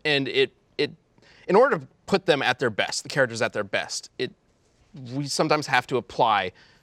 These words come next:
whatever great speed number we can to them to kinda give the general idea of what they're capable of doing.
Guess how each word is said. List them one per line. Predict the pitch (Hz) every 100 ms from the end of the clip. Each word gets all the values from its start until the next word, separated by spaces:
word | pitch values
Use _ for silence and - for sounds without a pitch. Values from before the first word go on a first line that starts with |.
| _
whatever | 120 139 135 135
great | 113 131 123
speed | - - 127 120
number | 113 107
we | 104
can | 98 120 104 92 90 - _ _ _ _
to | - - 123 110
them | 107 101 104
to | -
kinda | 117 117
give | 110 113 107
the |
general | 107 120 113
idea | 113 107 107
of | 104
what | 113 107
they're | 107
capable | - 107 98 98
of | 101
doing. | 110 165 104